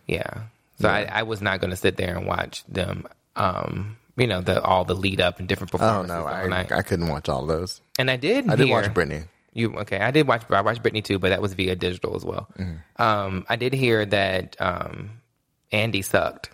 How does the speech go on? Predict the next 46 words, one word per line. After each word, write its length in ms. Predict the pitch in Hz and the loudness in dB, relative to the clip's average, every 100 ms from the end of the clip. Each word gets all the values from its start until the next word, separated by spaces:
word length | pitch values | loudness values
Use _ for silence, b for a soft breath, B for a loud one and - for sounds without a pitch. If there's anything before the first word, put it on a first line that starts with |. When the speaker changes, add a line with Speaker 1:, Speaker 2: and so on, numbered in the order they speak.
| b b b b b b b _ - | b b b b b b b _ -4
Speaker 2:
Heard 340 | - 127 139 | 2 2 4
that. 380 | 104 92 - - | 0 0 -6 -2
Speaker 1:
People 320 | 120 117 120 | -2 2 2
said 220 | 117 101 | 4 2
that 120 | 98 95 | 2 0
Andy 360 | 101 104 104 | 0 2 -2
Cohen, 680 | 98 104 98 92 92 92 98 | 0 2 4 2 0 -4 -4
um, 320 | 90 92 98 | -4 -2 -2
'cause 200 | - 104 | 0 0
it's, 180 | 104 92 | 0 -4
for 160 | - 107 | -2 4
those 200 | 120 113 | 4 4
of 60 | |
you 60 | 107 | 2
who 60 | |
don't 200 | 107 101 98 | 4 4 2
know, 120 | 98 | 2
Andy 220 | 104 104 | 0 -2
Cohen 300 | - 101 98 | 2 4 4
took 180 | 107 101 | 2 2
over 220 | 95 95 | 4 2
from 200 | - 95 | 0 -4
Kathy 380 | - 98 95 92 | 0 -2 0 -2
Griffin 560 | 90 98 98 90 90 90 b b b | 4 4 4 0 0 -4 b b b
when 180 | 101 98 | 2 4
she, 540 | - - 98 92 92 | 4 2 2 0 -2
um, 400 | - - 90 92 | -2 -2 0 -2
did 200 | 92 98 87 | 2 2 4
the 80 | |
whole 380 | 92 98 92 90 | 2 4 4 2
beheaded 400 | 90 92 95 90 | 2 2 2 0
Trump 300 | - 101 90 | 0 0 0
moment. 480 | 95 90 87 - - - | -2 -2 -2 -6 -6 0
Speaker 2:
Mm-hmm. 460 | 104 92 90 85 | 4 6 4 4
So 120 | 90 | 4
Speaker 1:
Um, 160 | 98 95 | 2 2
Speaker 2:
C 60 | 98 | 0
N 80 | |
N 140 | 90 82 | 0 2
booked 200 | 87 - | 2 2
her 100 | 78 | -2
for 360 | - 87 80 | 2 4 4
their 260 | 80 82 82 | 0 0 0
New 140 | 80 | 0
Year's 180 | 82 82 | 0 -2
Eve 300 | - - - | -2 -6 -8